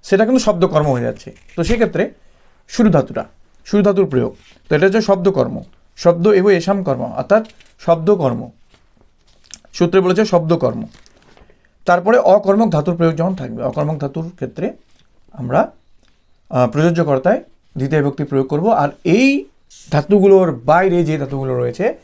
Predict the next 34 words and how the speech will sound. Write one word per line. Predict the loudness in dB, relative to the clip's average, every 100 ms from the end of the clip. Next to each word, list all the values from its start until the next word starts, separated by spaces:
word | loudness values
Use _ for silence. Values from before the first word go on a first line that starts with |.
| _ _ -20 -2
সেই | 0
ধাতুগুলোর | 0 0 -2 0 -2
ক্ষেত্রে | -6 -8 -6 -4
যখন | -4 -6
ধা-, | -4 -6 -6
সেই | -4
ধাতুগুলোর | -4 -2 -4 -4
যখন | -4 -6
প্রয়োগ | -4 -4 -4
থাকবে, | -6 -4 -4 -6 _ -8
অর্থাৎ | -4 0
সেই | 2
ধাতুগুলোর | 2 0 -4
সঙ্গে | -4 -4 -4
যখন | -2 -4 -4
নিজ | -4 -6
প্রত্যয় | -8 -6 -2
ব্যবহার | -2 -2
করে | -4
নিজন্ত | -4 -4 -4
ধাতু | -6 -6
তৈরি | -4
করা | -2 -2
থাকবে, | -4 -2 -2 -2 -12 _ -8
তখন | 0 0 -2 0
তার | 2 2 0
প্রয়োগে | -2 -4 -2 -4
কিন্তু | -6 -4 -6 -6 -12 _ 0
প্রযোজ্য | 2 2 0
কর্তায় | 0 -2 -4
তৃতীয় | -4 -4 -4
বিভক্তি | -4 -8
প্রয়োগ | -6 -6 -6
হবে। | -12